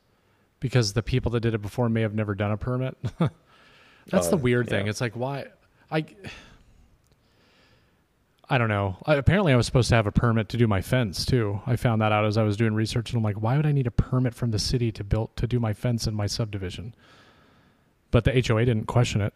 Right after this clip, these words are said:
Speaker 1: They just it just said, "Make sure you get all permits required." And I'm like, "There's no permit required for me to get a fence." Oh, it turns out there is.
Speaker 2: <laughs>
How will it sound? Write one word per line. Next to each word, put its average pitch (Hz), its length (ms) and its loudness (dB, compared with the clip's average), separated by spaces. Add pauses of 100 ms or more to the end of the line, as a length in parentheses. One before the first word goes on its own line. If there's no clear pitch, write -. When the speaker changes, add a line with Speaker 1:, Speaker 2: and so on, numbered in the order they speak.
Speaker 1:
They 151 240 0
just 107 240 0 (760)
it 139 60 2
just - 140 -4
said, 113 200 2 (320)
"Make 127 160 0
sure 131 140 0
you 120 100 0
get 123 120 2
all 120 160 2
permits 123 500 -2
required." 110 520 -2
And 113 100 -4
I'm 110 100 0
like, 107 180 -2
"There's 117 240 -4
no 135 100 0
permit 98 360 -6
required 98 340 -4
for - 100 -6
me 107 60 2
to 101 60 -6
get 98 100 -2
a 90 40 -2
fence." 104 460 -4 (220)
Oh, 185 60 6
it - 80 2
turns 185 260 4
out 165 140 2
there 160 140 4
is. 139 340 4 (420)
Speaker 2:
<laughs> 120 80 0